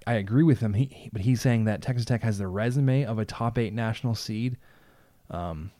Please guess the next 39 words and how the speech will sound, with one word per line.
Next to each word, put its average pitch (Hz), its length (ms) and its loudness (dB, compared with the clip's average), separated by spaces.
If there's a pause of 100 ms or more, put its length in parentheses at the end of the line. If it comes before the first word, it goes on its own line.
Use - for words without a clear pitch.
(120)
Te-, 135 100 -2 (460)
Texas 127 240 0
Tech 120 120 2
so 123 140 2
far 107 240 0
is 104 140 -2
fifteen 131 400 4
and 107 120 2
six - 460 -2
against 104 480 -4
R 107 160 -2
P 117 220 -4
I 107 140 -2
top - 260 -12
twenty-five 110 600 -2
teams, 127 540 0 (160)
twenty-seven 110 440 -2
and 92 100 -4
twelve 107 500 -2
versus 101 420 -8
R 107 160 -4
P 107 240 -8
I 98 220 -6
top - 340 -16
hundred 131 460 -2
teams. 147 420 0 (1000)
Um, 104 240 -4
and 113 100 -4
then 117 100 4
you 117 120 6
still 123 160 0
have 110 180 0
the 107 100 0
three 123 260 -2
games 107 280 0
against 101 480 -6
T 107 160 -2
C - 180 -6
U 101 360 -4